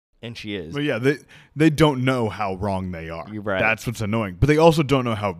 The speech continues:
Speaker 2: right they are, which is also super annoying.
Speaker 1: Right.
Speaker 2: Like, it's like they're getting all the facts in front of
Speaker 1: 'Cause
Speaker 2: them.
Speaker 1: they are right that the, the Parshmen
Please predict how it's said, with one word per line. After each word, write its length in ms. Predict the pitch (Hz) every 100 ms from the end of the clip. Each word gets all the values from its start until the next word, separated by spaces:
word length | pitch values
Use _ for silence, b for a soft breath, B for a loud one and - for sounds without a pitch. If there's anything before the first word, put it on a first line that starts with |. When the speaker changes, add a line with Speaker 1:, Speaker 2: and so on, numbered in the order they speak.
| 90
Speaker 2:
right 280 | 101 131
they 220 | - 131 135
are, 300 | 139 156 165
which 220 | 127 117
is 100 | 110
also 360 | 117 120 113 104
super 580 | - - 175 139 113
annoying. 300 | 90 87 82 -
Speaker 1:
Right. 320 | 101 95 80
Speaker 2:
Like, 180 | 139 131 B 190
it's 120 | -
like 140 | 202
they're 100 | 170 175
getting 260 | 214 202
all 200 | 170 165
the 80 | 131
facts 360 | - 110 107 -
in 100 | 98
front 220 | - 104
of 40 |
Speaker 1:
'Cause 100 | 160
Speaker 2:
them. 80 | 170
Speaker 1:
they 40 | 160
are 240 | 170 175
right 300 | 127 143 135
that 200 | 104 95
the, 420 | 104 104 101 98 -
the 120 | 98
Parshmen 600 | 127 110 - 101 92